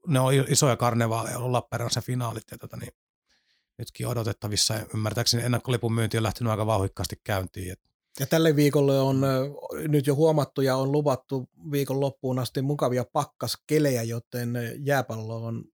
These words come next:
Speaker 2: ihan hyvät olosuhteetkin on lauantaina tulossa.
Speaker 1: Joo, joo,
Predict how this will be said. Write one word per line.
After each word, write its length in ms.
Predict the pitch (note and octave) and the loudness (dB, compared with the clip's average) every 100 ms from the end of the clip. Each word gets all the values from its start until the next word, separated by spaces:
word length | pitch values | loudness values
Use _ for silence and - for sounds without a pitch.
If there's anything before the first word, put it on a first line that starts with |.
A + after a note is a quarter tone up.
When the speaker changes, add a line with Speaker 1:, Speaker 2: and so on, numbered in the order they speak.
| - | -10
Speaker 2:
ihan 200 | B2+ B2+ | -6 -2
hyvät 260 | C3 A#2+ | 0 0
olosuhteetkin 840 | C#3+ C#3 A#2+ C3+ A2+ G#2 G2 G#2 G2+ | 0 0 2 -2 -4 -8 -6 -10 -10
on 160 | G#2+ F#2+ | -10 -10
lauantaina 540 | A2+ A2+ G2 G2+ C3 B2+ | -10 -10 -12 -12 -8 -8
tulossa. 500 | A#2+ G#2+ - - _ _ - | -8 -12 -14 -16 _ _ 2
Speaker 1:
Joo, 280 | C3+ F2+ - - | 2 2 -2 -10
joo, 220 | A2 F#2+ | -6 -6